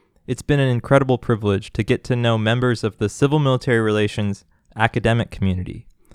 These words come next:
the professors and practitioners who study and teach about civil military relations for a living. We've been blown away over and over again by the level of encouragement and support they have offered.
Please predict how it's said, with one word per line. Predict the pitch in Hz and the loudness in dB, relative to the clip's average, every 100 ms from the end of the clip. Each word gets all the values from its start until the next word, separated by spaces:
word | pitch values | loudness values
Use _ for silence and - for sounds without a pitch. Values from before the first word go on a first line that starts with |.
| _ _ _ | _ _ _
the | 120 113 | -2 0
professors | - 117 139 139 139 135 | 0 4 4 4 2 0
and | 120 107 | -2 0
practitioners | 113 110 123 117 123 113 110 | 0 2 0 -2 -2 -4 -2
who | 113 | -4
study | 110 - 123 131 139 139 | -4 0 2 2 0 -4
and | 107 101 | -6 -8
teach | - 160 135 | -4 -4 -2
about | 107 101 90 | 0 0 0
civil | - 117 | -6 -4
military | 117 113 110 113 104 | -2 -2 0 0 0
relations | 104 104 101 101 98 | 0 -2 -4 -6 -6
for | - 101 | -4 -4
a | 95 | -2
living. | 98 98 - - _ _ _ _ _ _ _ _ _ _ | -2 -4 -10 -18 _ _ _ _ _ _ _ _ _ _
We've | - 139 | -2 0
been | 147 139 | 0 -2
blown | 120 120 135 | 0 2 4
away | 143 113 110 92 | 4 4 4 4
over | - 117 127 127 | 2 0 2 0
and | 107 | 0
over | 85 107 110 | 0 -2 0
again | 98 92 - 117 - _ _ _ | -2 -4 -8 -10 -14 _ _ _
by | 110 | -2
the | 107 | 0
level | 107 113 113 120 | 2 0 0 -2
of | 92 | -2
encouragement | 110 98 - 110 107 107 101 | -8 -6 0 0 0 -2 -2
and | 95 92 | -4 -8
support | - - 110 104 - | -6 -2 0 0 0
they | 98 98 | -2 -2
have | 101 | -4
offered. | 87 92 - - - | -4 -6 -6 -10 -10